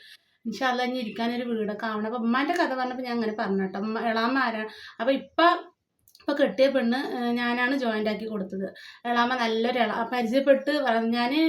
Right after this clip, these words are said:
എൻ്റെ മൂത്തച്ഛൻ്റെ മോളുടെ കല്യാണത്തിന് മണ്ണാർക്കാട് പോയപ്പോ അവിടുന്ന് എൻ്റെ പാത്തുമ്മക്കുട്ടിക്ക് അന്ന് പാത്തുമ്മക്കുട്ടി മിക്സിയിലിട്ട് അരച്ചിട്ടൊക്കെ വേണം ചോറ് കൊടുക്കാൻ,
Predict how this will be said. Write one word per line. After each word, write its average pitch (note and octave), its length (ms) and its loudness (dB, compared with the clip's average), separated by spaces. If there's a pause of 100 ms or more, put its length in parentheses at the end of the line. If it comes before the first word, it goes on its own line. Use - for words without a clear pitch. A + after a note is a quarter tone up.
(140)
എൻ്റെ B3 180 0
മൂത്തച്ഛൻ്റെ B3+ 480 -4
മോളുടെ A#3+ 380 0
കല്യാണത്തിന് A3+ 480 -4
മണ്ണാർക്കാട് A3 520 -4
പോയപ്പോ A3 380 -4 (480)
അവിടുന്ന് A#3 360 0
എൻ്റെ C4+ 140 -2
പാത്തുമ്മക്കുട്ടിക്ക് A#3 720 0
അന്ന് B3 300 0 (120)
പാത്തുമ്മക്കുട്ടി A#3 480 -6
മിക്സിയിലിട്ട് B3 440 -4
അരച്ചിട്ടൊക്കെ A#3 500 -2
വേണം A#3 220 0
ചോറ് G#3+ 240 -4
കൊടുക്കാൻ, F#3+ 380 -8